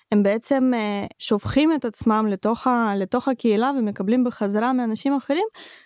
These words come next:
וזה, זה גורם להם, אה, קודם כל לנטוורקינג מאוד איכותי, וזה גורם להם לה-, להכיר המון אנשים אחרים שיכולים לעזור להם בחיפוש,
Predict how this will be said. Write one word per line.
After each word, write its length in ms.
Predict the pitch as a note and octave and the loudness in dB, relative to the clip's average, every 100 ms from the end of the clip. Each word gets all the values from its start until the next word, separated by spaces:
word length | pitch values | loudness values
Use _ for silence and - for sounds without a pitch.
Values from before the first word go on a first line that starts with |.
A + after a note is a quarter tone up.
| - | -2
וזה, 580 | G#3 G3+ A3 G#3+ A3 G#3+ | 0 2 0 0 -2 -4
זה 160 | G3+ G#3 | -2 -2
גורם 320 | G3+ A3 C4 | 0 0 0
להם, 320 | C#4+ C#4 B3 | 0 0 -2
אה, 200 | G#3+ G3 - _ _ | -2 -4 -8 _ _
קודם 220 | - B3 C4 | 0 2 2
כל 140 | A#3+ A3+ | 0 0
לנטוורקינג 680 | G3+ A3 A3+ A3+ A3+ G#3 | 0 -2 -2 -2 0 -2
מאוד 200 | G3+ G#3+ | 0 -2
איכותי, 400 | G#3 - G3 G#3+ G#3 | -4 -4 -2 0 0
וזה 160 | F#3+ | -2
גורם 240 | F#3+ G3+ G3+ | -2 0 0
להם 160 | G#3 G3+ | 0 0
לה-, 120 | F#3+ G3 - | -2 -4 -2
להכיר 360 | G3+ F#3+ A3+ | -2 0 0
המון 220 | G#3+ G#3 G#3 | 2 0 0
אנשים 400 | G#3 G3 G#3+ G#3+ | -2 -2 0 0
אחרים 420 | G#3 F#3+ G3+ G#3 | 0 0 2 0
שיכולים 560 | - F#3+ F#3+ - G3+ | -2 -2 -2 0 0
לעזור 240 | G3+ G3 G#3 | 2 0 -2
להם 220 | G#3+ G#3+ | 0 -2
בחיפוש, 480 | G#3 B3 C4 B3 | -4 -6 0 0